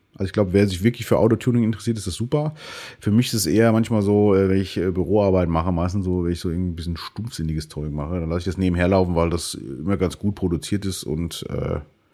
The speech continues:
ja, ich find, es macht Freude dazu zu hören. Ich höre ja meistens auch mehr, als dass ich gucke.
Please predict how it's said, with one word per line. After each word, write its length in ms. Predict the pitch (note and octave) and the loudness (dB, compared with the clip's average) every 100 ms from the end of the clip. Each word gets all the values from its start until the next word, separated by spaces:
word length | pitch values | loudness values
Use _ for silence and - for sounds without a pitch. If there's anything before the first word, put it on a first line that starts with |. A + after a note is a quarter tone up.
| _ _ - - _ - | _ _ -20 -20 _ -6
ja, 60 | |
ich 80 | - | -6
find, 240 | - A2 - | -4 -6 -8
es 160 | - | -6
macht 320 | G2+ - - - _ _ _ _ | -6 -6 -14 -20 _ _ _ _
Freude 340 | - F2+ A2 F#2+ | -2 4 6 6
dazu 340 | E2 - A#2+ | 2 0 -6
zu 140 | G2+ | 0
hören. 140 | D#2+ D#2+ | 2 2
Ich 100 | F#2+ | 4
höre 120 | F#2+ | 4
ja 120 | E2 | 4
meistens 400 | C2+ C2+ C2+ - | 2 -2 -4 -8
auch 80 | C#2+ | -6
mehr, 200 | D2+ D2 | -4 -4
als 120 | D2+ | -4
dass 160 | D#2+ C#2+ | -6 -8
ich 80 | - | -8
gucke. 320 | F2+ D#2+ | -8 -6